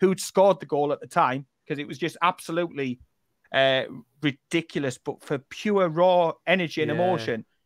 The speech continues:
Speaker 1: a three minute, three minute, four minute spell, we're going out of Woodison Park. They are sort of feeling probably how we feel at the moment after the Liverpool game.
Speaker 2: Yeah.
Speaker 1: And I literally laughed the entire way from applauding the players after the game over,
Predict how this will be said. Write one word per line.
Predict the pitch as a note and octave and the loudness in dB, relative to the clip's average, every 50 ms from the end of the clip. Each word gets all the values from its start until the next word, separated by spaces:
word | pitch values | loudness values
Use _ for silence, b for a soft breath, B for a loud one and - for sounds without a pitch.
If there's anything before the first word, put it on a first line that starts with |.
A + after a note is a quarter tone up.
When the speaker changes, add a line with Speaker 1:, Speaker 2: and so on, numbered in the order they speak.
| _ _ - | _ _ -14
Speaker 1:
a | C3+ | -14
three | C3 - - F#3 G3 G3 F#3+ | -14 -6 -4 -4 -2 -2 -2
minute, | F#3 F#3 F#3 - - _ _ | -2 -2 -4 -4 -6 _ _
three | - F3 F#3+ G3 | -8 -6 -6 -4
minute, | F3 F#3 F3+ F3+ F3 - _ _ _ _ | -4 -4 -2 -2 -4 -6 _ _ _ _
four | - F#3 F#3 F3 | -4 -2 -2 -2
minute | F3 E3+ E3 D#3+ D#3+ - | -2 -2 -4 -6 -6 -10
spell, | - - - D#3+ D3+ C#3 B2 A#2+ B2+ - _ _ _ _ _ _ _ | -12 -4 -2 0 2 2 0 0 -4 -8 _ _ _ _ _ _ _
we're | - C#3 | -8 -4
going | C3 G3 F#3+ G#3 G3 | -2 0 0 2 2
out | F#3+ F#3+ C3+ | 2 0 0
of | D#3+ | -2
Woodison | D#3+ F#3 F3+ E3+ - F#3 E3+ D#3 | -4 -6 -6 -4 -6 -6 -6 -6
Park. | - F3+ E3+ D3+ C3+ B2 B2+ - _ _ _ _ _ _ | -2 0 2 2 2 2 0 -4 _ _ _ _ _ _
They | - F#3 G#3+ A3 G3+ | 2 4 4 6 6
are | F#3 E3+ D3+ | 4 4 4
sort | - - - - | 0 -2 -2 -2
of | D3+ - | -4 -6
feeling | - F3+ E3+ E3 D#3 D#3 D3+ - - _ _ _ _ _ _ _ _ _ | -6 -4 -2 -2 -2 -2 -4 -8 -14 _ _ _ _ _ _ _ _ _
probably | - G3 G3+ E3 D#3+ D3+ D3+ | -2 -2 -2 0 0 -2 0
how | D3 D#3 D3 | 0 0 0
we | D3 D#3+ F3 E3 | 0 -2 -4 -2
feel | - - D3+ D3 | -2 -2 -2 0
at | D3 - | -2 -2
the | D3 | 0
moment | D3 D#3 E3+ D#3+ D#3 D3 | 0 2 2 2 0 -2
after | C3 - - | -2 -4 -6
the | B2+ C3+ | -6 -2
Liverpool | C#3 D#3+ E3+ F3+ E3+ - D3+ C#3 C3 B2 | -2 0 0 0 -2 -2 -2 -4 -4 -4
game. | - A#2 A2 A#2 A#2+ B2 b b b b b b b b b - | -4 -4 -4 -4 -6 -8 b b b b b b b b b -8
Speaker 2:
Yeah. | B2 A#2 D#3 | 0 2 2
Speaker 1:
And | E3+ D#3+ - _ _ _ - | 2 2 -2 _ _ _ 2
I | E3 E3 D3 | 4 4 4
literally | F3+ G3 B3+ A#3 - - - E3+ D#3 | 4 0 0 0 0 -2 -2 -2 0
laughed | C3+ C#3+ F#3+ A#3+ G#3+ C#3+ - - - - - A3+ B3 A3+ | 0 2 2 2 2 2 0 -4 -10 -14 -8 -6 -6 -4
the | E3 E3 | -2 -2
entire | E3 D#3 - - - G#3 A#3 A#3 A#3 | -2 -4 -4 -2 -2 0 0 0 0
way | G#3+ A#3+ G#3+ C#3 A2+ A2 G#2 G#2 B2+ - | 0 0 0 2 0 0 -2 -4 -6 -8
from | - D3 D3 D3+ | -8 -6 -6 -6
applauding | D3 - - F#3+ F#3+ F#3 F#3+ F#3+ G3 | -6 -2 2 2 4 4 2 -2 -4
the | F#3+ | -4
players | F#3+ - D3+ C#3+ C3+ B2+ | -4 -2 -2 -2 -2 -2
after | C3+ C3 - - | -4 -6 -8 -10
the | C#3 D3 C#3+ | -10 -10 -10
game | - - D#3+ D3+ D3 D3 C#3+ | -6 -2 -2 0 0 0 0
over, | C#3+ C#3+ C3+ B2 A#2+ A#2+ | 0 0 0 0 -2 -2